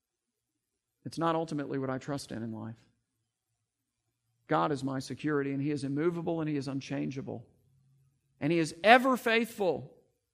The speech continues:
It should free us from some of the cravings and the desires that we have for more and more and more and more and the incessant need for more.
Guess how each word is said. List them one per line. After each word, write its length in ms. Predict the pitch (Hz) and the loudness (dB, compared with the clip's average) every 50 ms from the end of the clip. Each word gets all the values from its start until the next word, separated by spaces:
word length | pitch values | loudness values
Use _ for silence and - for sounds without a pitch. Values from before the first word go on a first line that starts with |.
| _ _ _ _ _ _ _ _ _ _ _ _ _ _ _ _ _ _ _ _ _ _ _ _ _ - | _ _ _ _ _ _ _ _ _ _ _ _ _ _ _ _ _ _ _ _ _ _ _ _ _ 2
It 120 | 196 190 | 4 4
should 160 | - 202 165 | 6 4 2
free 300 | - - 233 262 277 262 | 4 4 6 6 8 8
us 160 | 233 196 - - | 6 6 4 2
from 140 | 208 175 | -2 -2
some 200 | - - 226 220 | 0 0 2 2
of 60 | 214 180 | 2 0
the 60 | - | -2
cravings 680 | - - 214 214 220 262 277 220 220 190 180 160 143 | -4 -2 0 2 2 2 2 2 2 0 0 -2 -2
and 100 | 175 170 | -2 -2
the 60 | 170 | 0
desires 640 | 165 175 139 190 185 208 262 269 247 208 180 156 135 | 0 0 2 4 6 8 8 8 8 6 6 4 2
that 160 | 175 160 143 | 0 0 2
we 120 | 180 165 156 | 2 2 2
have 220 | 175 165 160 151 | 2 2 0 0
for 140 | - 165 147 | -2 -2 -2
more 260 | 147 151 160 165 151 | 0 0 0 0 0
and 140 | 156 156 147 | 0 -2 -2
more 200 | 151 151 160 143 | -2 -2 -2 -2
and 120 | 135 147 | -4 -4
more 220 | 147 156 160 160 147 | -4 -4 -4 -4 -2
and 80 | 156 | -4
more 160 | 151 156 160 | -4 -2 -2
and 80 | 156 156 | -2 -4
the 80 | 151 151 | -4 -4
incessant 440 | 156 147 - 165 160 - 160 - | -4 -4 -2 -4 -4 -4 -6 -6
need 220 | 151 151 151 143 - | -4 -4 -4 -4 -6
for 100 | 151 143 | -6 -6
more. 360 | 143 139 135 120 120 127 | -4 -4 -6 -6 -8 -10